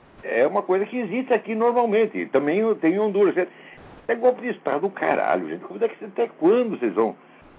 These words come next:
né, permitir que esse pessoal com jogo de palavras deixe vocês em dúvida, os enfraqueça, impeça você de ver as coisas com seus próprios olhos? No Brasil tá vigorando aquele negócio do Groucho Marx. Afinal de contas, você vai, vai acreditar em mim ou nos seus próprios olhos?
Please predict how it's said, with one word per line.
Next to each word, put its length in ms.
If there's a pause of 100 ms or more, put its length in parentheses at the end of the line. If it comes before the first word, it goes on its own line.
(220)
né, 200 (1500)
permitir 600
que 120
esse 120
pessoal 260
com 220
jogo 280
de 80
palavras 680 (320)
deixe 280
vocês 380
em 80
dúvida, 420
os 160
enfraqueça, 720 (400)
impeça 480
você 260
de 120
ver 380 (340)
as 160
coisas 240
com 100
seus 160
próprios 380
olhos? 280 (600)
No 220
Brasil 300
tá 100
vigorando 420
aquele 200
negócio 240
do 80
Groucho 320
Marx. 320
Afinal 260
de 80
contas, 320
você 220
vai, 280
vai 160
acreditar 320
em 80
mim 200
ou 80
nos 120
seus 160
próprios 380
olhos? 240